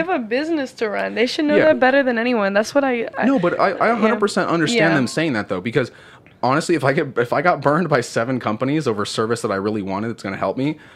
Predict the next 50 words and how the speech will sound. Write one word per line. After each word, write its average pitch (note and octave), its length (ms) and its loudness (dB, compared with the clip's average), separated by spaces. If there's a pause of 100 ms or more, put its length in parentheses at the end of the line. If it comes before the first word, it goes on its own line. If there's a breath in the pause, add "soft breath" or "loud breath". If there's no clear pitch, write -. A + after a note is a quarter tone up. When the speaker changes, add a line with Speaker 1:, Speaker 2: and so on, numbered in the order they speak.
(240 loud breath)
Speaker 2:
I'm C#3+ 120 2
not G3 140 0
gonna B2+ 140 0
trust A#2+ 220 -4
people A#2 280 -4
either. G2+ 180 -4
So - 140 -2
I'm A3 100 2
Speaker 1:
Yeah. D3+ 80 2
Speaker 2:
a A2+ 40 -4
hundred D#3+ 180 -2
percent A#2 300 -6
empathetic A2+ 360 -4
to A2 60 -8
what G2+ 180 -4
they're G2 100 -4
talking G2+ 340 -4
about. E3 300 -2 (300 loud breath)
It's C3+ 160 -4
just - 160 -8
that C#3 100 2
we B2 100 0
weren't B2 220 -2
a A#2+ 40 -2
good A#2+ 180 -2
fit. - 300 -2
So B2 120 -2
what D3 120 0
I C3 80 0
did A2 300 -2
was B2 100 0
I A#2 80 2
found D3+ 440 0
the G#2 80 -4
best A#2 380 -2
marketing D#3 360 -2
company G#2 280 -4
I G2+ 80 -2
could G2+ 140 -8
find B2+ 400 -2
that G2+ 80 -4
does G#2+ 180 -2
exactly G2 560 -2
what C#3+ 140 0
they C3+ 100 0
wanted, A#2 300 -2
like, F#2 200 -10
to - 140 -2
the E3+ 100 -2
T, D#3+ 200 -4